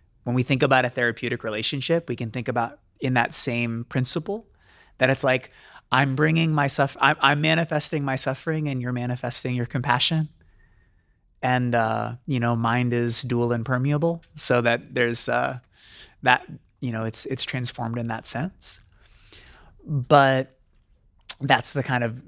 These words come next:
what actually does the work. Um, the, uh, the question of how to know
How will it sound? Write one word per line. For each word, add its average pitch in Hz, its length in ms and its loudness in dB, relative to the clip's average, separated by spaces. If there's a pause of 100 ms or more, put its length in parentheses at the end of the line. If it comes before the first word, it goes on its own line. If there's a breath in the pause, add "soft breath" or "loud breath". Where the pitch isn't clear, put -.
(120)
what 127 180 2
actually 120 420 -4
does 117 240 -4
the 120 100 -6
work. 143 400 -6 (1080 soft breath)
Um, 117 560 -2 (1400)
the, 160 520 2
uh, 135 460 2
the 147 140 0
question 226 360 2
of 233 120 -4
how 170 160 -2
to 135 100 -2
know 120 540 -8